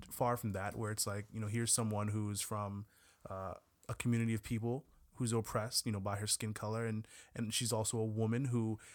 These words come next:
a woman who's trying to make it in the film and entertainment industry, right? Which is, uh, a challenge in and of itself. And then here you are, and she wasn't directly involved in getting those people off, but you're also kind of still supporting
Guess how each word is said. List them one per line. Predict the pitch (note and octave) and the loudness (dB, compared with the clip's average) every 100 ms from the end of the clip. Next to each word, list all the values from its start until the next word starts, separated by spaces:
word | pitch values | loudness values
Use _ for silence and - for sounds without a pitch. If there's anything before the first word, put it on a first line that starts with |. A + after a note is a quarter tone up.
| - _ | -20 _
a | G2+ G#2+ | -6 -2
woman | B2+ C3 | 2 4
who's | A#2+ A#2+ | 6 4
trying | - A#2+ A2+ | 0 -2 0
to | A#2 | 0
make | A2+ A2 A2 | 2 2 0
it | A#2 | -2
in | G#2 | -2
the | |
film | G2+ - A2+ A2 A2+ | -4 -2 2 2 2
and | |
entertainment | F2+ G#2+ G2+ - A#2+ B2+ B2+ | 0 -4 -4 -4 0 0 0
industry, | A#2+ A#2+ G#2+ - A2 | 2 4 2 0 0
right? | G#2 G2+ A2 D#3+ | 0 -2 -2 -2
Which | A#2+ A2+ - | 2 2 4
is, | A2 G#2 G#2+ - - - | 2 2 -2 -6 -20 -12
uh, | - G2+ G2+ | -4 -4 -2
a | A2+ | 2
challenge | - - B2 B2 A#2 | 2 4 4 4 4
in | - A#2+ | 2 2
and | A2 | 4
of | G#2+ | 2
itself. | G2+ - - D#3 E3+ - - - _ _ _ - _ - - _ - | 2 4 6 6 4 2 -6 -16 _ _ _ -20 _ -20 -20 _ 0
And | B2+ | 4
then | A#2 | 4
here | A2 C#3+ | 6 4
you | C#3 C3 | 6 6
are, | A#2+ A2+ G#2+ - - | 6 6 4 0 -4
and | D3+ | 6
she | C#3+ | 8
wasn't | A3 A#3+ G3+ | 10 8 6
directly | C3+ A#2+ G#2 A#2 A2 C#3 B2+ | 6 4 4 2 4 4 4
involved | A2 G2 F#2 G#2 A2 C3+ F3+ | 4 2 0 4 6 4 2
in | E3+ | 0
getting | D#3+ F3 | 0 -2
those | F3 E3+ | -2 -4
people | - F#3 F#3+ - | -4 -2 -2 0
off, | E3 G3 - - | -2 -2 -8 -8
but | - - | -4 -2
you're | C#3 | -2
also | D3 C#3+ D3 | -4 -4 -4
kind | C#3+ | -2
of | A#2+ | 0
still | - - C3+ B2+ A2+ - - | 2 2 2 2 0 -4 -8
supporting | - A2 - - C3 B2+ A#2 A2+ A2 | -4 -4 2 4 6 6 4 4 2